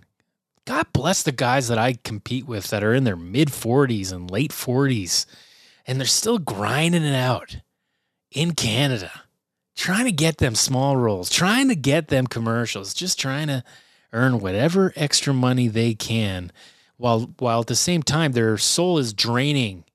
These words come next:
out of their ass. That's where it goes. And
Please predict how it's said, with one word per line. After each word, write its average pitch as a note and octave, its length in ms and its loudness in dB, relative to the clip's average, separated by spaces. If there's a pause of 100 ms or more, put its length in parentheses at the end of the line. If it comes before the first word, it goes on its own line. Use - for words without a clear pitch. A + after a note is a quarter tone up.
out A#2+ 120 -6
of A#2 100 -6
their A2 160 0
ass. - 600 0 (1000)
That's D3 180 -4
where F3 120 6
it C3 80 0
goes. B2+ 680 0 (840)
And A2+ 540 -4